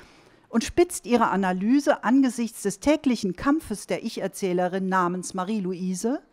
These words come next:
gegen einen unleidlichen, dominanten und psychopathischen Drafs,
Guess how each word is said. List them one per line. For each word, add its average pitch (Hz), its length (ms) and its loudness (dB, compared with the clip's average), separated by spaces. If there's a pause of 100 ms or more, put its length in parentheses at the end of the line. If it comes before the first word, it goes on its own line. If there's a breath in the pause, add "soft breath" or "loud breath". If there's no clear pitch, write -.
(380 soft breath)
gegen 226 280 0
einen 196 300 0
unleidlichen, 175 1040 2
dominanten 196 800 2 (300 loud breath)
und 220 160 0
psychopathischen 220 920 -2
Drafs, 220 760 2